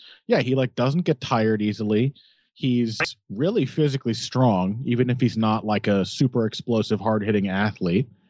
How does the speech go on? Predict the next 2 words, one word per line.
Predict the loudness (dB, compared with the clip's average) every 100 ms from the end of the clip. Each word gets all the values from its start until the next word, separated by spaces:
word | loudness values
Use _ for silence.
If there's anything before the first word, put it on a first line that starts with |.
| _ _ _ _ _ _ _ _ -6
Um, | -2 0 0 -2 -6 -14 _ _ _ _ _ -4
and | 0 2 2 0 -2